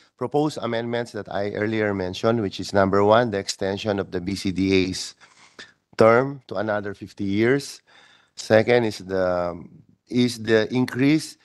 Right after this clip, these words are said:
in the authorized capital of B C D A from one hundred billion to four hundred billion pesos,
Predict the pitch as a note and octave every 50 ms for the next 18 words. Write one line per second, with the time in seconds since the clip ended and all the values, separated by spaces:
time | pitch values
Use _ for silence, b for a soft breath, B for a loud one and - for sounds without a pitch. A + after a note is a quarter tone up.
0 | b b b b b b - G#2+ A2 A#2 A#2+ A#2 A2+ - A#2 G#2+ A2+ A#2 A2 -
1 | - - A2 G#2 G#2 - G#2+ - - G#2+ G#2 G2+ G2+ G2+ G#2 G2+ - G#2 F#2+ G#2
2 | G2+ G#2 G2+ - G#2+ G2+ F#2+ F#2+ F#2+ F#2 F#2 F#2 F#2 F2 C2+ - - _ - _
3 | - F#2 G2+ A2 A#2 A2+ A2 A2+ G#2+ G#2 F#2+ G#2 G2+ G#2 A2+ A#2+ B2 - G2+ -
4 | G2+ G2+ G2 G2 G2 F#2 G2 F#2+ G2 F#2 G2+ F#2+ G2 F#2 F#2 F#2 F#2 F#2+ G#2 G#2+
5 | - - F2 E2+ F2+ F#2+ - -